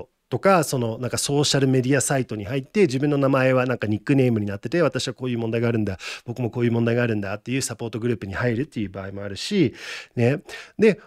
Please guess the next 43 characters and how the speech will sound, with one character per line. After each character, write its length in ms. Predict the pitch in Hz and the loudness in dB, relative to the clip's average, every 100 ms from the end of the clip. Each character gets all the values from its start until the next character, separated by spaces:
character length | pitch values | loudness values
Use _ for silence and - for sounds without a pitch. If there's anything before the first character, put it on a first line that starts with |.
| - | -2
も 180 | 247 320 | 2 4
し 220 | - 208 | 6 6
ね、 280 | 151 147 - | 6 4 2
あ 280 | 151 156 160 | 2 4 4
の、 300 | 156 151 151 | 6 6 4
行 60 | |
け 120 | 151 196 | 4 4
る 100 | 202 | 4
ん 40 | |
だ 80 | 175 | 4
っ 40 | |
た 100 | 175 | 4
ら、 80 | 185 | 4
そ 100 | 165 | 4
の 60 | 143 | 2
家 120 | - | 2
族 140 | 151 | 2
の 80 | 139 | 4
メ 120 | 127 | 4
ン 60 | 135 | 4
バ 80 | 117 | 2
ー、 20 | |
友 200 | 123 123 | 0 0
達 200 | 131 - | 0 0
と 80 | 165 | 0
か、 240 | 156 131 | 2 2
ね、 100 | 143 | -2
専 180 | 147 135 | -2 -2
門 140 | 127 | -2
の 80 | 127 | -2
コ 140 | - 156 | -2 -2
ー 60 | |
チ 100 | 131 | 0
と 80 | 120 | -2
か、 320 | - 107 107 | 0 0 0
専 220 | 131 123 117 | -2 -4 -2
門 160 | 113 | -2
の 240 | 110 117 160 | -2 -4 -6
先 200 | 127 113 | -6 -2
生 160 | 131 | -2
と 120 | 117 | -2
か 100 | 104 | -6
と、 240 | 101 175 | 0 2